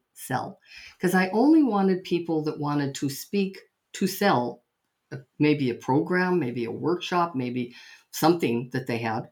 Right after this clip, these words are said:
a book, I don't care. But I didn't want somebody to just be a motivational, inspirational speaker. I wanted it to be both ways because I think it's a really, a, an art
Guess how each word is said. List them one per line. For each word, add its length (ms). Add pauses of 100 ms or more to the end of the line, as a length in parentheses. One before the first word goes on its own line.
a 80
book, 400
I 80
don't 140
care. 320 (600)
But 240
I 120
didn't 320
want 260
somebody 440
to 120
just 380
be 100
a 40
motivational, 760
inspirational 720
speaker. 420
I 60
wanted 400
it 120
to 60
be 160
both 340
ways 280
because 340
I 100
think 240
it's 140
a 60
really, 560 (400)
a, 100 (160)
an 180
art 380